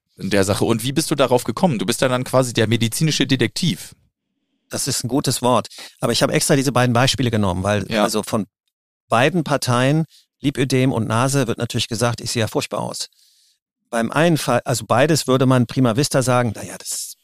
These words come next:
Speaker 2: ist doch sicher ein Behandlungsfehler.“ Und das ist halt falsch. So kann man nicht an die Sache rangehen. Man muss dann prüfen, ähm, wie jetzt schon g-, gesagt, Unterlagen, alles drumherum und so weiter, muss die Patientin befragen. Und Nase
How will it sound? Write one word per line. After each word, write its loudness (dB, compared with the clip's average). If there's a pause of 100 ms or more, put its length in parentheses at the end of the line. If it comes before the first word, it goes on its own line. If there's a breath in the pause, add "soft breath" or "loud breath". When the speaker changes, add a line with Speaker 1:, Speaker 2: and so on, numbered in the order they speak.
(220)
Speaker 2:
ist -10
doch -10
sicher 0
ein -2
Behandlungsfehler.“ -8
Und -6
das 0
ist -2
halt 2
falsch. 0 (300 loud breath)
So -12
kann -6
man 0
nicht -2
an -4
die -2
Sache -2
rangehen. -4 (400 loud breath)
Man -2
muss 2
dann 2 (280)
prüfen, 0 (420 soft breath)
ähm, 2 (680)
wie -10
jetzt -2
schon 0
g-, -16
gesagt, -2
Unterlagen, 2
alles -2
drumherum 2
und -2
so 0
weiter, 2
muss -2
die -10
Patientin -2
befragen. 0 (480 loud breath)
Und -2
Nase 2